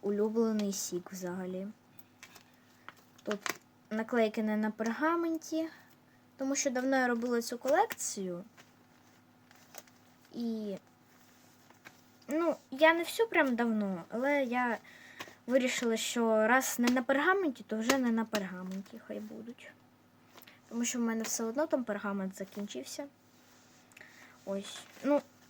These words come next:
отак от вийшло в нас.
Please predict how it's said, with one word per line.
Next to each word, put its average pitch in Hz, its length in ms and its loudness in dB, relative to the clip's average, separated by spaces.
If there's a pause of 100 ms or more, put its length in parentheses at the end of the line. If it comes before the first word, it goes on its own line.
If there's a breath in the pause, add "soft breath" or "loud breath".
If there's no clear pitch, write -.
(800)
отак 233 320 0
от - 240 -10
вийшло 311 560 0
в 320 80 0
нас. 311 460 -2